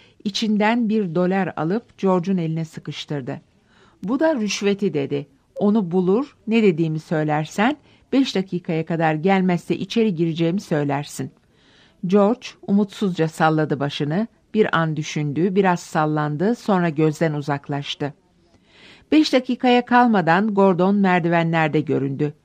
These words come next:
Şimdi birkaç saat öncesinden daha sarhoştu. Alkol gövdesinin üstünde kabuk tutmuştu sanki. Ağırlaşmıştı, sendeliyordu,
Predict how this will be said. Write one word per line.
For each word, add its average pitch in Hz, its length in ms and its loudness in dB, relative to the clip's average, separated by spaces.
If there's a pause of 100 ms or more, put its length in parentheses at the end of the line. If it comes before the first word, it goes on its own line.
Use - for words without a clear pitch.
(240)
Şimdi 208 540 2
birkaç 214 360 2
saat 180 320 0
öncesinden 175 800 0
daha 170 180 -2
sarhoştu. 143 720 -6 (540)
Alkol 185 500 4 (100)
gövdesinin 185 600 2
üstünde 170 520 -2
kabuk 202 400 -2
tutmuştu 151 480 -8
sanki. 147 540 -6 (580)
Ağırlaşmıştı, 170 960 0
sendeliyordu, 156 1040 -2